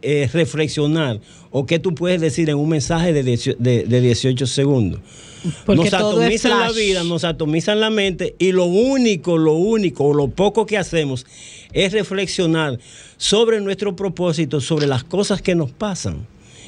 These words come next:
Speaker 1: y qué es lo que mueve nuestro deseo y nuestro proyecto de vida.
Speaker 2: Hay algo que tú decías y que quiero rescatar, eh, de lo que acabas de decir, y es que hablaba de, no solamente de la persona, sino de, del rol ciudadano.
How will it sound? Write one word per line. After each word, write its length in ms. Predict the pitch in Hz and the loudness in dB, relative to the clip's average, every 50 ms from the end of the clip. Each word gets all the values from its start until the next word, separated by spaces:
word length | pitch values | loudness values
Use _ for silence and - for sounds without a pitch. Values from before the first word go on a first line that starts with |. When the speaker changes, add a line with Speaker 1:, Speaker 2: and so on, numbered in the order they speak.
| - - - | -14 -4 0
Speaker 1:
y 140 | 143 151 120 | 0 0 2
qué 160 | - 175 175 | 2 0 2
es 60 | 180 | 2
lo 140 | 202 196 185 | 0 -2 -2
que 140 | 139 175 160 | -2 0 0
mueve 480 | 151 156 160 180 190 180 165 147 135 | 0 2 2 2 2 2 0 0 -2
nuestro 320 | 139 143 131 127 151 139 135 | -2 -2 -4 -4 -4 -2 -2
deseo 400 | 127 123 107 - 151 156 160 151 | -2 -2 -2 0 0 0 2 2
y 40 | 143 | 0
nuestro 260 | 139 135 131 123 123 | 0 -2 -2 -2 -4
proyecto 500 | 110 98 110 107 107 117 117 113 104 120 110 | -4 -2 -2 -2 0 0 0 0 0 0 0
de 140 | 104 98 95 | 0 0 0
vida. 380 | 98 90 90 85 80 87 107 - - - - - - - - - - - - - - - - - - - | -2 -2 -4 -4 -6 -8 -12 -16 -16 -16 -16 -16 -16 -16 -20 -20 -20 -20 -20 -20 -20 -20 -20 -10 -2 2
Speaker 2:
Hay 140 | 214 233 262 | 4 4 4
algo 260 | 302 330 330 381 392 | 4 2 -2 -4 -4
que 120 | - 359 | -4 -4
tú 180 | 262 - 294 294 | -4 -4 -4 -2
decías 680 | 285 294 294 - - 226 180 180 170 175 180 170 - | 0 -2 -2 -2 -2 -2 0 0 0 0 -2 -2 -4
y 60 | 175 | -8
que 160 | 165 - 185 170 | -6 -6 -8 -8
quiero 360 | - - 165 170 175 202 208 | -4 -2 -2 0 0 -2 -2
rescatar, 720 | 180 208 214 208 - - 208 202 202 - 151 147 143 139 - - - - | -2 -2 -4 -4 -2 -4 -4 -4 -2 -2 -2 -2 -2 -6 -10 -14 -8 -4
eh, 260 | 160 156 151 151 147 | -2 0 0 0 0
de 100 | 147 156 | 0 -2
lo 140 | 151 156 147 | -2 -2 -2
que 120 | - 151 | -2 -4
acabas 340 | 143 - 165 156 170 175 - | -4 -2 -2 -4 -4 -2 -2
de 80 | - 180 | -2 0
decir, 420 | 196 208 190 - - 143 143 143 | 0 -2 -4 -2 -2 -2 0 0
y 160 | 151 151 151 | 0 2 2
es 160 | 156 160 - | 2 0 -2
que 140 | - - 202 | -4 -4 -4
hablaba 440 | 190 185 180 175 160 151 147 151 151 | -2 -2 0 0 0 0 -2 -2 -2
de, 380 | 151 156 147 147 135 135 139 - | -2 -2 -2 0 0 -2 -4 -4
no 180 | 156 165 175 170 | -2 -2 -2 -2
solamente 500 | - - 190 196 190 190 185 185 180 185 | 0 -2 -2 0 0 0 -2 -2 0 0
de 100 | 180 180 | 0 0
la 140 | 180 180 | 0 -4
persona, 420 | 180 - 175 - - 160 147 151 160 | -4 -6 -8 -6 -4 -2 -2 -2 -2
sino 460 | - - 175 165 165 160 165 165 165 | -2 -2 -2 0 0 0 0 0 0
de, 380 | 170 190 185 175 170 165 - - | 0 0 2 2 0 -2 -4 -6
del 300 | - 165 147 160 160 156 | -8 -2 0 0 0 0
rol 320 | 135 127 156 156 165 170 165 | -2 -2 0 0 0 0 -2
ciudadano. 720 | - - 185 170 165 135 131 123 123 120 120 127 123 120 | -4 -4 -2 0 0 0 0 0 0 0 0 0 -2 -2